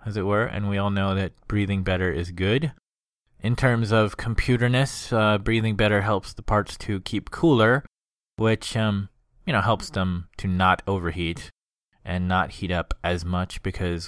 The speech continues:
when things heat up more, they tend to perform not quite as well.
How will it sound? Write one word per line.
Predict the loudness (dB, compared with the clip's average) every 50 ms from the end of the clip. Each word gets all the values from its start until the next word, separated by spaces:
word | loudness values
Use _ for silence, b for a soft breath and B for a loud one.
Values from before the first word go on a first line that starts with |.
| -8 -4
when | -4 -4 -2
things | -2 -2 -2 -2 -4 -6 -8
heat | -8 -6 -6
up | -4 -6 -6 -4
more, | -2 2 4 6 6 6 4 4 0 -6 _ _ _ _ _ _ _ _
they | -4 -4
tend | -2 -2 -2 -2 -2
to | -2 -4 -4
perform | -2 -4 -6 -6 -4 -2 0 2 2 2
not | 2 0 0 -2 -2
quite | -2 0 0 0
as | 0 -2 0
well. | 2 4 4 6 4 4 0 -2